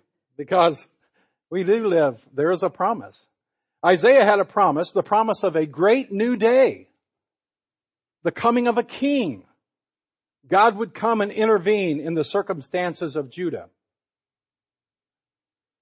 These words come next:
The promise of comfort for his people. Those of us who are familiar with George Frederick Handel's Messiah will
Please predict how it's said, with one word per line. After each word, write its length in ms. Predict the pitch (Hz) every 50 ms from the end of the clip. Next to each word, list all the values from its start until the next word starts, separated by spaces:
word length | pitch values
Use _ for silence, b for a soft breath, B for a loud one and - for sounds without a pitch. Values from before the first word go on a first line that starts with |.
| _ _ _ _ _ _ _ _ _ _ _ _ _ _ _ _ _ _ _ -
The 60 | 156
promise 420 | - - 214 233 240 226 214 -
of 180 | - - - -
comfort 500 | - - 226 277 240 - - 180 156 -
for 180 | - 180 170
his 160 | 170 165 - -
people. 460 | _ 202 196 180 - - 95 90 _ _ _ _ _ _ _ _
Those 320 | _ 147 202 240 262 254 220
of 120 | 233 202
us 160 | 240 233 -
who 80 | - 220
are 40 | 185
familiar 460 | - 208 196 190 202 208 208 196 185
with 180 | 156 147 139 -
George 300 | 175 185 190 175 - -
Frederick 420 | - - 190 190 175 170 165 -
Handel's 420 | - - 175 180 180 165 160 127
Messiah 540 | 139 156 143 - - 180 170 170 160 147 151
will 320 | 147 135 143 143 135 131